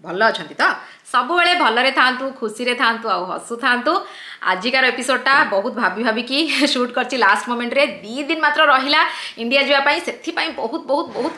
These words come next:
ଖୁସି ମୁଁ। ଆଉ ତା ସହିତ ଆଉ ଗୋଟେ ଜିନିଷ ମଧ୍ୟ, ଆଜି ଦରମାଟା ଆସିଛି ତ, ଆଉ ଟିକେ ମନ ଖୁସି ମୋର। ଭାବିଥିଲି ଘରକୁ ଗଲେ share କରିବି, କିନ୍ତୁ ସ୍ତ୍ରୀମାନଙ୍କ ପେଟରେ କଥା ଲୁଚିକି ରହିପାରେନି। <laughs> ସେଇଟା,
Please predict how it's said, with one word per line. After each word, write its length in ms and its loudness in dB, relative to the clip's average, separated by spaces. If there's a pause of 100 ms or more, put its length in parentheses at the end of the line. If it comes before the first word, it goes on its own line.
ଖୁସି 320 -4
ମୁଁ। 140 2
ଆଉ 120 4
ତା 400 2
ସହିତ 320 0
ଆଉ 280 2
ଗୋଟେ 200 -2
ଜିନିଷ 240 -4
ମଧ୍ୟ, 240 0 (380)
ଆଜି 100 -14
ଦରମାଟା 400 2
ଆସିଛି 280 0
ତ, 40 4
ଆଉ 400 0
ଟିକେ 260 0
ମନ 300 0
ଖୁସି 280 -2
ମୋର। 180 2 (400)
ଭାବିଥିଲି 320 -2
ଘରକୁ 300 -2
ଗଲେ 200 2
share 280 2
କରିବି, 260 0 (300)
କିନ୍ତୁ 640 -8
ସ୍ତ୍ରୀମାନଙ୍କ 720 -6
ପେଟରେ 440 -6
କଥା 380 -6
ଲୁଚିକି 480 -8
ରହିପାରେନି। 800 0 (280)
<laughs> 240 -2
ସେଇଟା, 460 0